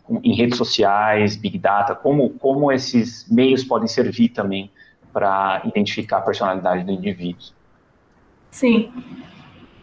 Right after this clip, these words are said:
Speaker 2: Então, no estudo da personalidade, quando a gente falou lá dos outros testes possíveis também, além daqueles baseados no,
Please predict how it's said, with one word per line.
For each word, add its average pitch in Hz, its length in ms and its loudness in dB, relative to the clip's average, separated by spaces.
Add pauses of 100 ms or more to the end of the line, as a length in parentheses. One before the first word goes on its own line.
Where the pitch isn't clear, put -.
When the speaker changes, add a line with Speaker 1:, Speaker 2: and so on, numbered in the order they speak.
(120)
Speaker 2:
Então, 285 440 2
no 262 120 4
estudo 311 280 4
da 269 100 4
personalidade, 240 680 2
quando 240 160 4
a 247 40 4
gente 247 240 2
falou 226 280 4
lá 208 260 4
dos 202 380 -2
outros 233 420 2
testes 220 420 0
possíveis 220 640 0
também, 208 540 4
além 202 260 2
daqueles 208 420 -2
baseados 202 640 0
no, 196 360 -8